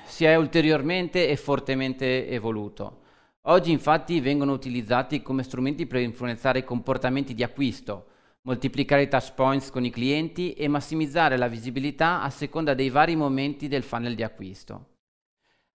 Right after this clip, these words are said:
All'interno dell'area Expo erano più di cento le aziende che proponevano i loro prodotti e servizi legati al canale digitale.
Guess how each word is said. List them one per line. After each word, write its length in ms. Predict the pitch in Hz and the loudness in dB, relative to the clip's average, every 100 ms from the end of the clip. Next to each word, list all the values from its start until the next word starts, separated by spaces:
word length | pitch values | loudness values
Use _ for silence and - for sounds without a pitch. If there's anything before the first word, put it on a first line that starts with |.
| - | -2
All'interno 420 | 147 175 185 185 | 2 6 6 8
dell'area 520 | 175 170 165 160 165 | 6 6 6 6 4
Expo 300 | 175 - 165 | 2 0 4
erano 320 | 147 147 139 | 4 4 0
più 160 | - 170 | -2 0
di 180 | 175 170 | 2 2
cento 480 | - 156 139 113 117 | 4 4 4 0 -2
le 120 | 117 | -2
aziende 400 | 110 120 117 117 | -4 -4 -4 -6
che 100 | 113 | -8
proponevano 540 | 117 - 117 117 117 | -10 -6 -6 -4 -6
i 20 | |
loro 220 | 113 120 110 | -4 -6 -6
prodotti 680 | 113 113 117 117 - 120 120 | -6 -4 -6 -8 -10 -8 -6
e 100 | 127 | -6
servizi 600 | - 113 104 123 123 117 | -6 -6 -4 -4 -4 -6
legati 340 | 117 113 117 | -4 -4 -4
al 140 | 123 - | -6 -8
canale 320 | 110 110 113 | -8 -8 -8
digitale. 800 | 107 104 104 107 95 98 92 _ | -10 -14 -10 -8 -6 -8 -12 _